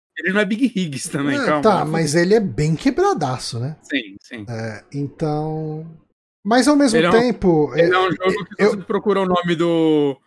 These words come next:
Speaker 1: do personagem fa-, é, principal, né? Ele é um jogo em F M V. Se você procura o nome do personagem principal, né? Do, do ator,
Speaker 2: Do ator.
Speaker 1: a primeira foto que você acha é uma mugshot <laughs> dele.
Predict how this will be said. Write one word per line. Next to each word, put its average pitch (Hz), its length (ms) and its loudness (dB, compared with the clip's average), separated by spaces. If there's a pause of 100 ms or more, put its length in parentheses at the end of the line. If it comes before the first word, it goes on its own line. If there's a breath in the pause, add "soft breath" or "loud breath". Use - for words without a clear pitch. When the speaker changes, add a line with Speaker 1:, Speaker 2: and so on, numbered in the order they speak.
(160)
Speaker 1:
do 151 120 -4
personagem 147 400 -2
fa-, 147 260 -6
é, 135 200 0
principal, 147 480 -2
né? 156 60 2
Ele 143 100 2
é 143 40 2
um 143 100 0
jogo 139 160 -4
em 135 80 -2
F 135 160 -6
M 139 140 -4
V. 127 300 -6 (300)
Se 170 100 -14
você 170 120 -4
procura 160 320 -2
o - 20 2
nome 160 180 2
do 156 80 -4
personagem 151 600 0
principal, 156 600 0
né? 151 140 0
Do, 147 140 -4
do 143 100 2
ator, 147 480 0 (100)
Speaker 2:
Do 143 120 -4
ator. 139 180 -4
Speaker 1:
a 123 40 -2
primeira 160 280 2
foto 180 260 -4
que - 80 -14
você 185 80 -2
acha 160 240 2
é 185 40 0
uma 185 120 4
mugshot - 840 0
<laughs> - 40 -20
dele. - 360 -6